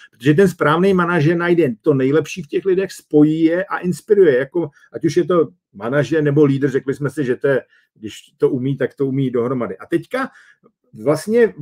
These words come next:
o, o čem je jakoby ta budoucnost, co jim říká jakoby ty lidi, co přicházejí do toho pracovního procesu,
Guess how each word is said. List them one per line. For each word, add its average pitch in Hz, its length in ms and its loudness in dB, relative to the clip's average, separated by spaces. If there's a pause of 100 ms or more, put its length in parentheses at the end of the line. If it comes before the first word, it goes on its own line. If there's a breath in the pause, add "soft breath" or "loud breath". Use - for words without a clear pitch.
o, 147 280 2
o 190 40 4
čem 214 440 -2
je 165 200 0
jakoby 190 400 4
ta 247 160 -6
budoucnost, 185 640 0
co - 160 -6
jim 208 160 -2
říká 160 400 -4
jakoby 196 360 2
ty 185 180 -2
lidi, 180 220 -2
co 208 140 -2
přicházejí 170 600 -6
do 170 120 -2
toho 180 200 -4
pracovního 165 500 -6
procesu, 139 600 -6